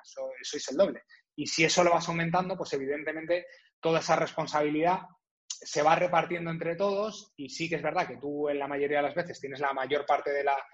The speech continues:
de la responsabilidad porque eres la, la cabeza que está más arriba, pero se va, se va repartiendo y si consigues hacerlo de una forma,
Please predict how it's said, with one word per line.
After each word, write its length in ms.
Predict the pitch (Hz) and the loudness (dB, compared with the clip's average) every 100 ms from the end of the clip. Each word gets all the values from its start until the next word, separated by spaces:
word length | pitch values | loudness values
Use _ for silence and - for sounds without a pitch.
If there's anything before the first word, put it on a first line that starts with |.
| _ | _
de 80 | 147 | 0
la 80 | 139 | 2
responsabilidad 640 | 143 - 135 135 135 175 | 2 -2 -4 -2 2 2
porque 220 | 170 - 127 | 0 -4 -8
eres 140 | 131 | 0
la, 200 | 139 135 - | 2 2 -2
la 180 | 135 127 | -6 -4
cabeza 560 | 127 139 139 147 139 131 | -2 -2 0 4 2 2
que 80 | |
está 180 | 139 143 | -4 -4
más 160 | 143 - | -4 0
arriba, 320 | 143 165 185 - - - - | 0 2 0 -2 -14 -20 -2
pero 200 | - 151 | 0 2
se 120 | - | 4
va, 220 | 151 156 | 4 4
se 140 | - 151 | 2 4
va 120 | 156 | 6
repartiendo 600 | 160 160 143 - 147 135 | 6 4 2 0 -6 -6
y 60 | 123 | -8
si 140 | 139 | -6
consigues 380 | 139 131 165 170 | -6 -4 -2 -2
hacerlo 420 | 165 170 170 165 | 0 2 4 4
de 100 | 165 | 2
una 160 | 165 151 | 0 2
forma, 360 | 170 160 131 | 2 0 -4